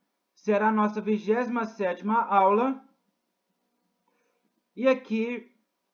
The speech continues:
iremos cobrir o assunto de energia cinética. Como de costume,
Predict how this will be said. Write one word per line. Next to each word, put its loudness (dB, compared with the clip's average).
iremos -4
cobrir 2
o 2
assunto -2
de -2
energia -2
cinética. -6
Como 0
de -6
costume, 0